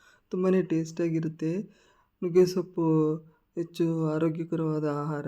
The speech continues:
ನುಗ್ಗೆ ಸೊಪ್ಪು ಹೆಚ್ಚು ಖನಿಜಾಂಶಗಳಿಂದ ಕೂಡಿರುತ್ತೆ ಮತ್ತು ಹೆಚ್ಚು ನಾರಿನಾಂಶಗಳಿಂದ ಕೂಡಿರೋದ್ರಿಂದ ಇದು ಆರೋಗ್ಯಕ್ಕೆ ತುಂಬ ಒಳ್ಳೆಯದು. ಮೊದಲಿಗೆ ನಾನು ಒಂದು ಕಟ್ಟು ನುಗ್ಗೆ ಸೊಪ್ಪನ್ನು ಚೆನ್ನಾಗಿ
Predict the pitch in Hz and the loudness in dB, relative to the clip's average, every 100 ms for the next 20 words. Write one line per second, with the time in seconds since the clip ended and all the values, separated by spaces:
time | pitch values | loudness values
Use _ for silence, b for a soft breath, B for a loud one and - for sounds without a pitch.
0 | 147 208 - b b b b - 175 175 | -6 -8 -10 b b b b -10 -2 0
1 | 170 208 170 - 165 160 160 165 160 160 | 0 -4 -6 -8 -6 -6 -4 -8 -4 -4
2 | 160 170 160 165 160 160 156 151 156 147 | 0 -2 -2 -4 -2 -2 -2 -4 -4 -4
3 | 143 143 151 196 - _ _ _ _ _ | -4 -6 -6 -6 -8 _ _ _ _ _
4 | _ _ _ _ _ _ 175 170 170 160 | _ _ _ _ _ _ -8 -4 -2 -2
5 | 165 160 156 165 165 160 160 156 156 156 | -2 0 0 0 -2 -2 -2 0 0 -4
6 | 151 147 147 147 147 147 147 175 214 B | -2 -2 0 0 -2 -4 -4 -4 -6 B
7 | B B 180 180 160 160 160 156 - 160 | B B -4 0 2 0 0 -4 -8 -8
8 | 160 165 170 160 151 151 151 170 247 - | -4 0 2 2 0 -2 -4 -4 -4 -8
9 | _ _ _ _ _ _ _ _ _ _ | _ _ _ _ _ _ _ _ _ _
10 | _ _ _ _ _ _ _ _ _ _ | _ _ _ _ _ _ _ _ _ _
11 | _ _ _ _ _ _ _ - 202 190 | _ _ _ _ _ _ _ -4 2 4
12 | 185 175 165 165 170 165 160 160 160 160 | 4 2 0 -2 -2 -2 0 0 0 -2
13 | 156 160 156 151 170 165 165 165 156 156 | -4 -2 -2 -2 -4 -2 -6 -6 -8 -6
14 | 160 156 156 156 | -6 -4 -4 -4